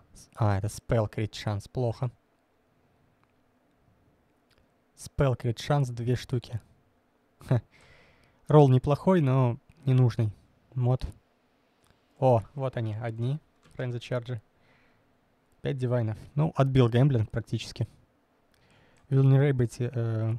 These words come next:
Курса тоже неплохо. Только я не помню, какая именно хороша.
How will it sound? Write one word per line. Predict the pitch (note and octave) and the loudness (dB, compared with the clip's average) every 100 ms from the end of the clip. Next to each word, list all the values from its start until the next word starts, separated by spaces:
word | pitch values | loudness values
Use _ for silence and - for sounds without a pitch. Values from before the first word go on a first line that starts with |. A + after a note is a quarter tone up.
| - | -2
Курса | C#3 - D3+ | -2 2 0
тоже | A2+ C#3+ D3 D3 | 2 4 4 6
неплохо. | C3 - A#2+ A2 - G#2 G2+ | 2 0 -4 -4 -6 -10 -12
Только | - - | -16 -8
я | A2+ | -6
не | A2 | -4
помню, | A#2+ A2 | -2 -2
какая | G#2+ A#2+ - | -2 -6 -4
именно | A2+ A2+ G#2+ G2+ | -2 -2 -2 -4
хороша. | - A2 - A2 | -6 -6 -6 -8